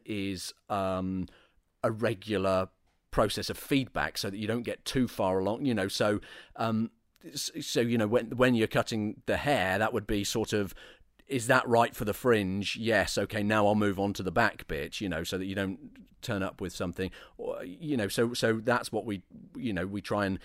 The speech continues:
encounter sort of breakpoints where we can readjust and get their input and,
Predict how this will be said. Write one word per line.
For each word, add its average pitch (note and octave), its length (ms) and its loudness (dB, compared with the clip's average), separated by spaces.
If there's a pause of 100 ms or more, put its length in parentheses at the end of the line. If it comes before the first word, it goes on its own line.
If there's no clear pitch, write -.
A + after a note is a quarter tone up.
(240)
encounter G#2+ 460 -4
sort G2+ 180 -2
of F2+ 80 -6
breakpoints G#2 720 0
where G2 160 -2
we G2 100 -4
can F#2 320 -4
readjust F#2+ 680 0
and F#2 100 -4
get - 160 -4
their F#2 220 -2
input F#2 400 -2
and, E2 180 -8